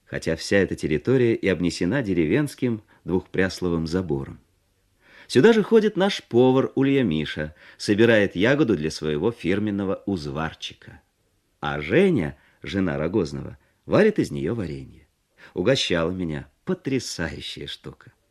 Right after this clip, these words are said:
Бальзам. Правда, сейчас нам не до этого. Кому в голову придет смотреть себе под ноги и обходить кусты, когда мишень появляется всего на пять секунд?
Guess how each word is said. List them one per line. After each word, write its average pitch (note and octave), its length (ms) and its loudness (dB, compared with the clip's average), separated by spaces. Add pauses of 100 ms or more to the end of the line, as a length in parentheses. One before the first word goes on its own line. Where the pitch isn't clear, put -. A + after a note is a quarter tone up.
(100)
Бальзам. A2 760 0 (340)
Правда, A2+ 300 4
сейчас D#3 500 0 (300)
нам C3+ 220 -4
не C#3 100 -4
до D3 80 -2
этого. F2+ 420 -6 (440)
Кому A#3+ 240 2
в G3+ 80 -4
голову F#3+ 320 6
придет A#2 320 2
смотреть D#3+ 420 4
себе D#3+ 220 4
под F#3+ 240 4
ноги E2+ 220 0
и C#2 80 0
обходить F#2+ 440 -2
кусты, C#3 360 0
когда E2+ 300 0
мишень F#2 560 2
появляется C#3+ 640 2
всего C#3 460 -2
на A3+ 160 -2
пять G3 360 -4
секунд? - 520 -12